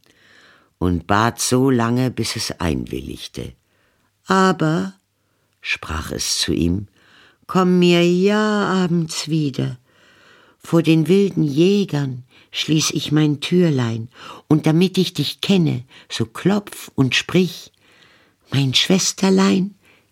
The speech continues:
lass mich herein, und wenn du nicht so sprichst, so schließ ich mein Türlein nicht auf." Nun sprang das Rehchen hinaus und war ihm so wohl und war so lustig in freier Luft.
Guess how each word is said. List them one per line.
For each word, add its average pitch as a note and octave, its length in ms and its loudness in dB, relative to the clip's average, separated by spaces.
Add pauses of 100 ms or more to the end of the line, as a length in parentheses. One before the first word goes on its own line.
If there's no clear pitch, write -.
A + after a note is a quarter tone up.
(140)
lass D#3+ 320 2
mich E3 260 0
herein, D#3 540 2 (680)
und C3 300 -2
wenn C#3 300 4
du B2 140 4
nicht D#3+ 440 0
so - 160 -2
sprichst, - 680 -4 (280)
so B2+ 240 -2
schließ F3 640 0
ich - 240 -2
mein A2 320 0
Türlein D3+ 600 2
nicht D#3 380 -4
auf." A2+ 300 -4 (1200)
Nun F2+ 280 2
sprang B2 480 2
das G#2 280 -2
Rehchen G#2+ 480 0
hinaus F2 640 -2 (380)
und G#2+ 280 0
war A#2+ 240 2
ihm B2+ 220 2
so B2+ 360 0
wohl D3+ 360 6
und F2+ 220 0
war A#2 180 0
so C3+ 220 0
lustig D3+ 760 0
in D#2 140 -4
freier D2+ 400 -2
Luft. D#2 420 -2